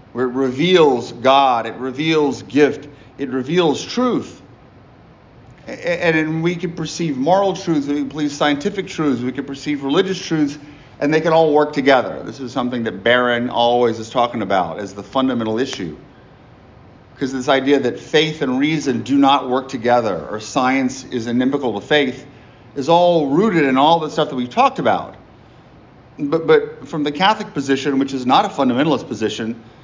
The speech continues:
both can work together. So we propose, instead of an absurdist, a reductionistic, or what we'll call next semester a nihilistic worldview, we propose a sacramental worldview,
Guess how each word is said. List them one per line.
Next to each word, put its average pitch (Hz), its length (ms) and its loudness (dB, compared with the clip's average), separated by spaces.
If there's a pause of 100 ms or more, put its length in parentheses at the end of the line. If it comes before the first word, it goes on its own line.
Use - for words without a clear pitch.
(160)
both 180 280 2
can 135 120 0
work 113 160 -2
together. 151 460 0 (1400)
So - 180 0
we 196 220 4
propose, 175 840 2 (300)
instead 147 280 0
of 139 100 2
an 123 100 0
absurdist, 180 920 -2 (640)
a 131 40 0
reductionistic, 147 960 0 (680)
or 127 540 4
what 123 200 -6
we'll 139 140 -4
call 135 480 2
next 135 220 0
semester 127 420 -2
a - 20 0
nihilistic 131 640 0
worldview, 120 1000 -2
we 160 100 -2
propose 165 400 0
a 127 80 -2
sacramental 156 800 2
worldview, 104 560 2